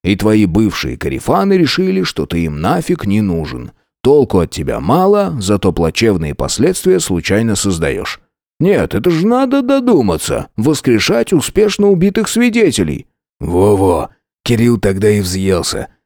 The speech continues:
«Хрен заткнёшь. Тоже мразь. Они там все мрази, как на подбор».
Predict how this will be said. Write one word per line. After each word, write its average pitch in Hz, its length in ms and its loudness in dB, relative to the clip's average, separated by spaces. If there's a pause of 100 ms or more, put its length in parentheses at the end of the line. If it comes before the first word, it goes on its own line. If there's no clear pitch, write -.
«Хрен 110 420 -2
заткнёшь. 92 640 -4 (280)
Тоже 92 320 0
мразь. 73 420 -6 (260)
Они - 220 -4
там - 220 -4
все - 320 -6
мрази, - 580 -10
как - 240 -6
на 78 140 -8
подбор». 80 560 -4